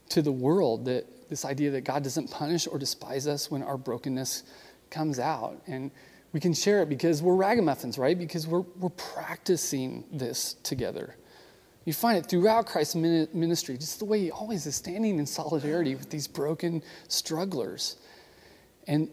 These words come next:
and this isn't just a cute story about how cool he was. This is revealing what God is like and what it means to be human.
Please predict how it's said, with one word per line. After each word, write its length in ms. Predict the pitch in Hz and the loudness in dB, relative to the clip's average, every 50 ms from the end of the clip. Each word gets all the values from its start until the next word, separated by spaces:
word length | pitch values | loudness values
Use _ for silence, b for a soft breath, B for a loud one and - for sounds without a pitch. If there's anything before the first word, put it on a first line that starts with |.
| - | -2
and 140 | - 160 170 | -2 0 0
this 140 | 214 202 - | 0 0 0
isn't 240 | 226 208 247 220 165 | 0 0 2 2 4
just 180 | 185 185 - | 2 2 2
a 60 | - | 0
cute 280 | 156 - - 214 208 - | -2 0 0 0 2 2
story 360 | - - - 202 196 208 190 | 0 2 4 6 8 8 8
about 160 | 165 156 135 | 6 4 2
how 100 | - 156 143 - | 0 -4 -6 -6
cool 260 | - - - 262 254 | -6 -4 -2 0 0
he 80 | 202 | 0
was. 240 | 139 123 110 110 113 | 0 -2 -2 -4 -6
This 380 | - - - 262 254 262 - - | -4 0 2 2 2 2 0 0
is 180 | 262 247 196 | 2 2 2
revealing 1040 | 196 196 196 226 226 196 175 156 143 170 175 220 254 233 208 175 147 143 147 143 143 B B B B B B | 4 6 6 8 8 6 4 2 2 2 4 4 4 6 4 4 4 4 2 0 -2 B B B B B B
what 260 | - 196 202 202 196 | 6 8 8 8 4
God 320 | - 208 - - 190 208 220 | 0 -4 -4 -4 -6 -4 -4
is 160 | 214 190 - | -4 -4 -4
like 460 | 196 190 196 185 165 123 - - - b b b b b b b b b b b b b b b _ _ | -4 -4 -4 -4 -4 -6 -10 -16 -20 b b b b b b b b b b b b b b b _ _
and 120 | - 175 185 | 0 2 4
what 220 | 202 214 214 208 | 4 4 4 2
it 160 | 185 180 190 | 2 2 4
means 340 | 196 196 214 226 226 214 - | 6 8 8 8 8 6 6
to 100 | - - | 2 -2
be 100 | 175 185 | -4 -4
human. 640 | 180 151 - - - 190 214 214 170 131 - 139 143 | -4 -4 -6 -4 -2 0 0 0 0 -2 -4 -8 -12